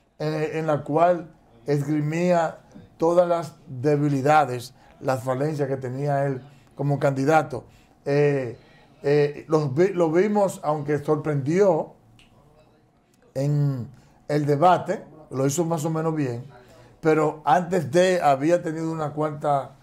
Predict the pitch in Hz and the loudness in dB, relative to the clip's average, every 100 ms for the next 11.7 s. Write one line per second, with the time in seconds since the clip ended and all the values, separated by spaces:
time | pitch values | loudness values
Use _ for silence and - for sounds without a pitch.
0 | _ - 156 151 160 151 143 143 127 - | _ -10 -6 -4 -2 -2 0 -2 -2 -12
1 | _ _ _ - 139 139 139 139 107 135 | _ _ _ -2 0 0 0 0 0 -2
2 | 151 156 147 - _ _ _ 131 127 123 | -2 -4 -8 -12 _ _ _ -8 -6 -4
3 | 120 113 113 113 - 143 147 117 104 110 | -6 -8 -10 -14 -6 2 2 2 -4 -12
4 | - - _ _ _ _ _ _ _ _ | -18 -20 _ _ _ _ _ _ _ _
5 | _ 156 175 170 165 160 151 147 147 147 | _ 0 0 0 -2 -2 -2 -4 -4 -2
6 | 147 147 143 131 113 123 - _ _ _ | 0 0 0 -2 -4 -12 -16 _ _ _
7 | 135 143 147 143 131 120 - _ - 143 | -2 0 0 -2 -6 -8 -14 _ -2 0
8 | 147 170 160 160 160 151 156 151 127 139 | 2 2 2 2 0 0 -2 -2 -2 -2
9 | 131 127 127 127 135 127 120 _ _ _ | -2 -8 -8 -6 -6 -8 -14 _ _ _
10 | - 139 139 127 139 135 127 117 123 - | -4 -2 0 -2 -4 -4 -4 -4 -8 -14
11 | - 240 202 175 - 110 98 | -2 0 0 -2 -4 -10 -14